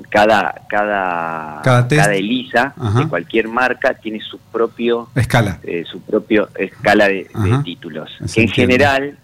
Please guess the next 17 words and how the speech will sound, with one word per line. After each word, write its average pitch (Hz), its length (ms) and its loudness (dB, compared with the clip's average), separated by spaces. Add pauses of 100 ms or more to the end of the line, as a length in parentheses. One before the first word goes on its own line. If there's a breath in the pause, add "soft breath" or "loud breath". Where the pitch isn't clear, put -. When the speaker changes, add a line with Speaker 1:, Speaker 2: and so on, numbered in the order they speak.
(120)
Speaker 1:
tienen 117 280 -14
que 117 100 -4
ver, 135 180 -2
pero 117 240 -6
no 107 140 -10
son 104 180 -16
comparables. 87 520 -2
Habría 98 180 0
que 101 80 -10
hacer 107 140 -14
un 107 80 -10
estudio 120 440 -2
de 98 120 0
comparar 90 420 -2
entre 87 400 -6
diferentes 87 520 -10 (120)
marcas 110 460 0